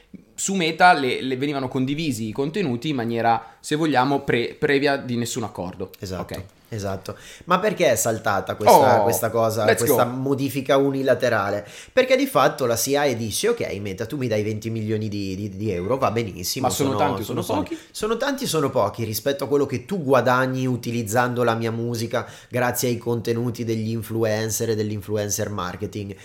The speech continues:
Speaker 2: Vogliamo quantificare quanto guadagni tu per capire se l'offerta che ci fai è proporzionale a quello che ci offri, no?
Speaker 1: Esatto, che tra parentesi, poi ti lascio continuare, è quello che accade con YouTube e con TikTok, motivo per cui lì non è mai stato bloccato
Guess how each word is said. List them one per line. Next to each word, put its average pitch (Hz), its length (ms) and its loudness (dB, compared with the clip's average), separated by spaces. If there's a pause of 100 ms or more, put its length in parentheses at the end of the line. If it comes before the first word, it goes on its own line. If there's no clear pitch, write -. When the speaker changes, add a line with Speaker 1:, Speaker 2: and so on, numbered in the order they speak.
(180)
Speaker 2:
Vogliamo 151 460 2
quantificare 113 800 -2
quanto 113 420 0
guadagni 123 480 2
tu 165 260 -2 (300)
per 123 180 -2
capire 120 440 0
se 110 220 -2
l'offerta 110 600 0
che 107 140 -6
ci 185 100 -4
fai 110 320 -2
è 156 80 2
proporzionale 104 1040 -2
a 98 140 -8
quello 95 260 -4
che 92 80 -8
ci 104 180 -6
offri, 117 440 2
no? - 40 0
Speaker 1:
Esatto, 135 500 0
che 127 140 -4
tra - 160 -4
parentesi, 127 600 2
poi 104 200 -6
ti - 100 -10
lascio 95 240 -10
continuare, 110 520 -4
è 135 220 2
quello 151 380 2
che 190 200 4
accade 113 400 -4
con 110 180 -6
YouTube 127 360 -4
e 120 40 -4
con 101 140 -8
TikTok, - 400 -10
motivo 139 320 2
per 175 140 0
cui 143 180 4
lì 139 100 6
non 151 160 4
è 175 60 2
mai 135 300 2
stato 113 340 -2
bloccato - 640 -6